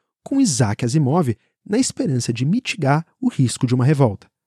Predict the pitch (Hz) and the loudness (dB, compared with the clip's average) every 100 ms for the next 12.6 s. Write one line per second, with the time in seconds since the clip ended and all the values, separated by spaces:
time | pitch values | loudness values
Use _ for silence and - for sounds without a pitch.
0 | _ _ _ _ _ - 135 156 123 131 | _ _ _ _ _ -4 -2 -2 0 0
1 | 135 - 120 - 110 110 107 - 131 123 | -2 -2 -4 -4 -6 -8 -10 -4 -2 -2
2 | - _ - 139 123 127 127 113 117 123 | -8 _ -2 0 2 2 2 0 0 0
3 | 123 - 262 226 135 143 - 135 113 113 | -2 0 0 2 2 2 0 0 0 -2
4 | 104 143 123 156 - _ 254 - 262 208 | -2 -2 2 0 -2 _ -6 -2 -4 -2
5 | - 202 226 226 131 117 113 - 110 90 | -2 -2 -2 -2 0 0 0 -2 -6 -6
6 | 85 _ _ _ _ _ _ _ _ _ | -10 _ _ _ _ _ _ _ _ _
7 | _ _ _ _ 214 - 285 180 131 120 | _ _ _ _ -2 2 4 4 4 2
8 | 113 117 113 147 135 120 - 147 143 131 | 2 0 2 2 2 -2 -2 0 0 -2
9 | - 147 180 - 220 214 269 - 127 113 | -6 -2 -2 0 0 0 0 -2 -2 -2
10 | 120 123 - - 160 180 175 123 139 170 | -4 -6 -8 -6 -2 2 2 4 2 2
11 | - 240 240 208 - 120 - 190 156 113 | 0 -2 0 0 -2 -6 -2 0 2 2
12 | 113 143 156 - - - | -2 -2 -4 -4 -10 -12